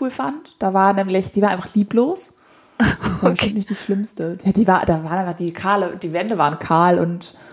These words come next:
Speaker 2: Ah, ja.
Speaker 1: ja,
Speaker 2: Ja.
Speaker 1: das mag ich nicht.
Speaker 2: Soll ich mal weitermachen? Du kannst noch ein bisschen überlegen
Speaker 1: Ja,
Speaker 2: und ich erzähl
Speaker 1: muss
Speaker 2: dann auch
Speaker 1: überlegen,
Speaker 2: noch mal
Speaker 1: ja.
Speaker 2: was dazu. Also gar nicht,
Speaker 1: Ja,
Speaker 2: was mir
Speaker 1: hast
Speaker 2: selber
Speaker 1: du da
Speaker 2: passiert ist, aber ja, ich hab da noch ein paar Storys gehört letztens. Okay,
Speaker 1: Ja.
Speaker 2: ähm, an welchem Ort auf der Welt befindest du dich am liebsten?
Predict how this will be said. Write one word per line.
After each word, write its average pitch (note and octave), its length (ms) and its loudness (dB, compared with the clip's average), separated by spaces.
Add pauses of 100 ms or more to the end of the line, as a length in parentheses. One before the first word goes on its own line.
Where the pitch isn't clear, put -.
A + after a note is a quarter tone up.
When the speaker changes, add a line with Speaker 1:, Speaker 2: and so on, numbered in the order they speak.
(340)
Speaker 2:
Ah, A3 60 -4
ja. G3+ 280 -2 (800)
Speaker 1:
ja, G3+ 120 2 (100)
Speaker 2:
Ja. A3+ 40 2
Speaker 1:
das G#3 140 -6
mag F3 140 -4
ich - 100 -20
nicht. - 240 -14 (840)
Speaker 2:
Soll A3+ 160 2
ich - 100 0
mal A#3+ 120 2
weitermachen? D4 400 0
Du D4+ 80 -2
kannst B3+ 220 -2
noch B3 40 -4
ein A#3+ 40 -4
bisschen B3 220 -6
überlegen A3 200 4
Speaker 1:
Ja, F#3+ 200 2 (100)
Speaker 2:
und A#3+ 160 -2
ich - 120 -2
erzähl C4 280 0
Speaker 1:
muss C4+ 100 2
Speaker 2:
dann - 40 -2
auch A3+ 80 2
Speaker 1:
überlegen, B3 160 0
Speaker 2:
noch G#3+ 60 2
mal G3 100 0
Speaker 1:
ja. G3 100 -10
Speaker 2:
was G3+ 160 -2
dazu. G3+ 440 -2 (220)
Also G3 260 -2 (200)
gar G3+ 120 0
nicht, G#3 100 2
Speaker 1:
Ja, F3 60 4
Speaker 2:
was G#3+ 120 0
mir A3 160 0
Speaker 1:
hast A3+ 100 4
Speaker 2:
selber - 60 2
Speaker 1:
du - 60 0
da F#3+ 100 0
Speaker 2:
passiert B3+ 300 0
ist, - 260 -4
aber G#3 380 2 (100)
ja, F#3+ 120 2
ich G3 120 -2
hab G#3+ 80 -4
da A3 100 0
noch G#3 220 0
ein - 120 -10
paar A3 120 -4
Storys G#3+ 320 0
gehört F3+ 180 0
letztens. F#3+ 300 -2 (640)
Okay, B3 400 2
Speaker 1:
Ja. A3+ 120 0
Speaker 2:
ähm, A3 200 -2 (100)
an A#3 160 2
welchem C4+ 280 0
Ort A#3 320 0
auf A3+ 120 2
der G#3 160 2
Welt F#3+ 320 2
befindest A3 480 -4
du G#3+ 60 -6
dich A#3 180 -6
am A#3+ 140 2
liebsten? - 560 -2